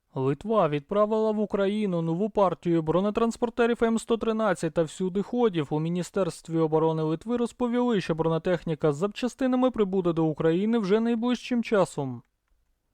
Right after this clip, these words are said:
Литва у відповідь на запити України цього року вже поставила різну бронетехніку, боєприпаси, системи П П О та інше обладнання.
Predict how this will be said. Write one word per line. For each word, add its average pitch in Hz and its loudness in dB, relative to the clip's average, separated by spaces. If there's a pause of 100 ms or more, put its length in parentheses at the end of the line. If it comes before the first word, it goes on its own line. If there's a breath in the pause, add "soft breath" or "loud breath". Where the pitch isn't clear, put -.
(680)
Литва 139 0
у 180 4
відповідь 220 -2
на 226 0
запити 220 0
України 208 2
цього 202 2
року 220 2
вже 156 2
поставила 196 2
різну 226 0
бронетехніку, 220 0
боєприпаси, 180 2
системи 220 0
П 214 -2
П 196 2
О 208 6
та 196 -2
інше 180 0
обладнання. 175 0